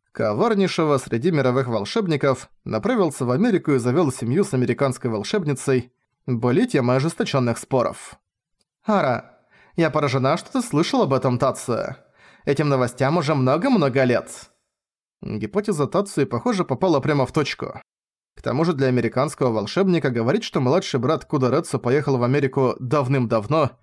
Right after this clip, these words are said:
имеет смысл. «Дедушка моей матери, младший брат Сегуна Куда». Она использовала слово «сегун» для обозначения генерала. Тацура слышал ее правильно.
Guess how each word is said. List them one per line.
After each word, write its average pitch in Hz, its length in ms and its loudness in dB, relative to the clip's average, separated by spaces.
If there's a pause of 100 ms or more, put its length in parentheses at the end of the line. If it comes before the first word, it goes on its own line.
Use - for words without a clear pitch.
(300)
имеет 208 340 4
смысл. 110 600 -4 (760)
«Дедушка 156 480 0
моей 139 200 4
матери, 147 760 0 (100)
младший 143 480 2
брат 135 320 0
Сегуна 135 400 0
Куда». 123 540 0 (640)
Она 123 240 0
использовала 131 560 0
слово 117 320 -2
«сегун» 147 520 -2 (280)
для 196 160 0
обозначения 139 580 0
генерала. 120 680 0 (440)
Тацура 147 420 0
слышал 156 380 -2
ее 160 160 2
правильно. 113 680 -2